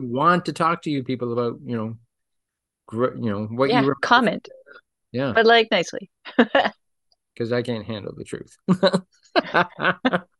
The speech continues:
Speaker 2: There we go.
Speaker 1: Um, that's not true. But yeah, so until next time, folks, this is the Mind Reels presenting Science Friction.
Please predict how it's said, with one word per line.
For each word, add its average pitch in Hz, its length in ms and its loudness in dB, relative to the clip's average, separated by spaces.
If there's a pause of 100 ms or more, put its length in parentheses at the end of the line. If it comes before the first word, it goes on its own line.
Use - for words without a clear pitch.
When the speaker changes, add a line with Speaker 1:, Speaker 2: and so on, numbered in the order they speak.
(300)
Speaker 2:
There 190 220 8
we 156 140 8
go. - 760 -4
Speaker 1:
Um, 120 840 2 (360)
that's 117 140 -4
not 98 140 -6
true. - 220 -10 (180)
But 147 100 6
yeah, 180 180 6
so 160 220 4
until 202 240 6
next 190 240 2
time, 175 220 2
folks, 180 640 2 (1600)
this 113 140 -10
is 117 80 -10
the 120 80 -4
Mind 127 280 0
Reels 127 180 0
presenting 127 460 -4
Science 143 320 -2
Friction. 185 720 2